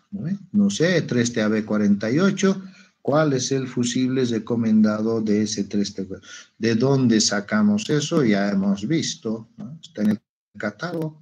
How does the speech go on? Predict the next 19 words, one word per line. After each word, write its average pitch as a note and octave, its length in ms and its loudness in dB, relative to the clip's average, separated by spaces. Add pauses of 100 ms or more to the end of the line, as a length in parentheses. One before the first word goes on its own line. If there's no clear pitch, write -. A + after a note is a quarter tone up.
(1080)
Yo A#2+ 220 0
tengo A#2+ 320 4
el G#2+ 140 2
tres A2+ 240 -2
T G#2+ 100 0
B G#2+ 160 0
cuarenta G#2 500 0
y B2+ 120 2
ocho, E3+ 360 0
el D#3 80 2
fusible C3+ 600 2
máximo C#3+ 720 2
a C3 100 -4
poner C#3+ 440 0
en, B2 280 2
es B2+ 140 -2
ciento G#2+ 340 -2
sesenta. - 540 -8 (560)
Tengo. E3 340 2